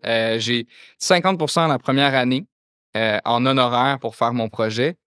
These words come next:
quarante pour cent la deuxième, puis trente pour cent à la, à la troisième. Euh, puis j'ai dix pour cent de moins si je fais pas le volet un B. Fait qu'on n'est pas obligé de faire le un B, mais ça donne dix pour cent. Fait qu'au lieu d'avoir, euh, cinquante, quarante, trente, j'aurais quarante, trente, vingt. Après ça,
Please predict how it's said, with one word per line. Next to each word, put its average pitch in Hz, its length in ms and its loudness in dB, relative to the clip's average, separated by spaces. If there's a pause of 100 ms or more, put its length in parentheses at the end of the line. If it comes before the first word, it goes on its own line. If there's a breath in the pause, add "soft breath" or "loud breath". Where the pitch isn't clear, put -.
quarante 139 320 2
pour 135 100 -2
cent 143 160 -2
la 131 140 0
deuxième, 117 440 -4
puis - 100 -20
trente 147 360 0
pour - 200 -4
cent 127 260 -2 (160)
à 113 100 -2
la, 110 400 -2
à - 160 -4
la 110 160 -2
troisième. 117 720 -2 (460 loud breath)
Euh, 110 220 0
puis 113 100 -6
j'ai 135 160 2
dix 151 220 0
pour 151 120 0
cent 160 180 2
de 143 60 2
moins 143 200 2
si - 120 -2
je - 60 -4
fais 117 120 0
pas 135 120 0
le 131 80 0
volet 120 220 0
un 113 180 -4
B. 110 120 -6 (180)
Fait 113 120 -2
qu'on - 160 -8
n'est 113 120 -4
pas 151 120 0
obligé 143 160 -2
de - 40 -8
faire 143 180 2
le 127 160 0
un 120 160 -2
B, 120 60 -2
mais 156 160 -2
ça 127 100 -4
donne 120 160 0
dix 127 160 -2
pour - 180 -4
cent. 143 200 0
Fait 123 120 -2 (380 loud breath)
qu'au 131 80 -2
lieu 135 60 2
d'avoir, 123 500 2
euh, 113 140 0
cinquante, 135 460 0
quarante, 120 380 0
trente, 127 460 -4 (240 soft breath)
j'aurais 113 440 -2 (120)
quarante, 127 460 2
trente, 113 400 -4
vingt. 104 200 -4 (640)
Après 127 300 0
ça, 196 220 2